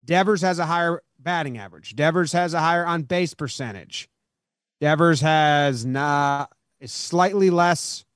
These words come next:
slugging, but it's slight. And Devers has a higher,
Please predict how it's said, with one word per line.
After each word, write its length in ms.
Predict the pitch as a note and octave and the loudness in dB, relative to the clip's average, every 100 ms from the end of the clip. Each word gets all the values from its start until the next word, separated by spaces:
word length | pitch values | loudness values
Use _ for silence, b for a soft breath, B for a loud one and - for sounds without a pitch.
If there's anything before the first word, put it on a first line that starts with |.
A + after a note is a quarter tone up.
| _ | _
slugging, 680 | - - G#3+ A3+ G#3 G3 D#3+ - | -12 2 4 6 4 4 2 0
but 260 | D3+ D#3 D#3+ | 2 4 4
it's 140 | C#3 | 0
slight. 420 | - - D#3 G#2 - _ _ _ | -6 -2 0 -2 -10 _ _ _
And 320 | C3 C#3 C#3+ C3 | -8 -4 -4 -2
Devers 400 | C#3+ D3 D3 C3 | 0 2 0 0
has 260 | C#3 B2+ | -2 -2
a 100 | C3+ | -4
higher, 640 | A2 C3+ D#3 D#3 D3+ D3 | -2 2 2 2 2 -2